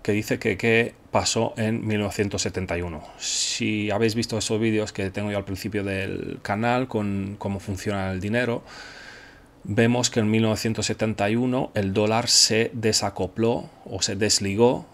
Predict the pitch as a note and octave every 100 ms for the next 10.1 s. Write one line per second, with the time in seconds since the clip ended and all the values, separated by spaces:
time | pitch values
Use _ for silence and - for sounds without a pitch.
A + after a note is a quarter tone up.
0 | - - G2+ G2+ G2 G2 F#2+ F#2 F2+ F2+
1 | - G2 G2+ A2 A#2+ E3+ - - - -
2 | G#2+ C3+ - - - A2+ - G#2+ A#2+ A2
3 | G#2 B2 B2+ G#2 - G#2+ G2+ G2+ G#2 A#2+
4 | C#3 - - - - - - A2+ G#2 A2+
5 | A#2 A2 F#2+ G#2 A2 A2+ G2+ G#2 A2 B2
6 | C3 - - A2 G2 F#2+ A2 A#2+ A#2+ -
7 | A2 G2 F#2+ G#2 G#2+ G#2 G#2+ A#2 A#2 F#2+
8 | G#2+ G#2 G2+ G2 F2+ F2 G2 G2 - -
9 | F#2+ F2 E2 E2 D2+ - - - G2+ G#2+